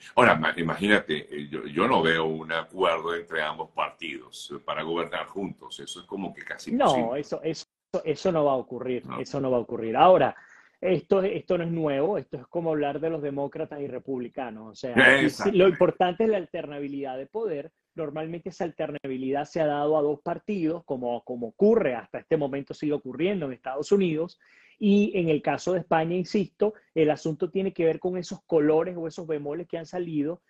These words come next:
Speaker 2: con unos partidos minoritarios, pero que hacen mucha ru-, mucha bulla, mucho ruido, y, y, e insisto,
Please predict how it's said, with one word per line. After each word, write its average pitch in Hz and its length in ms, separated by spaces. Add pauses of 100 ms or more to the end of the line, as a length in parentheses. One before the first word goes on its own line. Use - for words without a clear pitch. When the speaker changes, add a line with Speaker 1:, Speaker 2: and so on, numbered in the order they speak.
(160)
Speaker 2:
con 147 200
unos 180 200
partidos 202 400
minoritarios, 190 640
pero 156 180
que 156 100
hacen 165 300
mucha 202 380
ru-, 143 400
mucha 202 580
bulla, 147 400
mucho 185 460
ruido, 160 500 (340)
y, 165 440
y, 202 180
e 170 80
insisto, 143 540